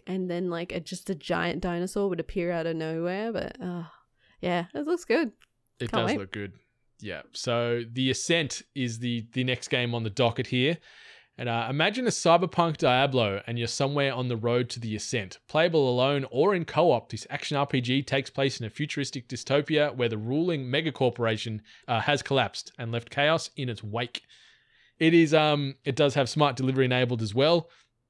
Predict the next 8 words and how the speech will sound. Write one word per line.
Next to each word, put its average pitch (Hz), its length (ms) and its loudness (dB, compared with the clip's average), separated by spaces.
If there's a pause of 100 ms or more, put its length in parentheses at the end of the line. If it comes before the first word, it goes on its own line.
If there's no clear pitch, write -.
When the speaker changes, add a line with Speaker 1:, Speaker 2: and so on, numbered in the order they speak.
(360)
Speaker 2:
The 127 200 -2
opening 202 400 6
trailer 135 640 4 (580)
of 143 200 8
it 131 80 0
looked 127 260 -2
pretty 127 160 0
cool. 135 520 -2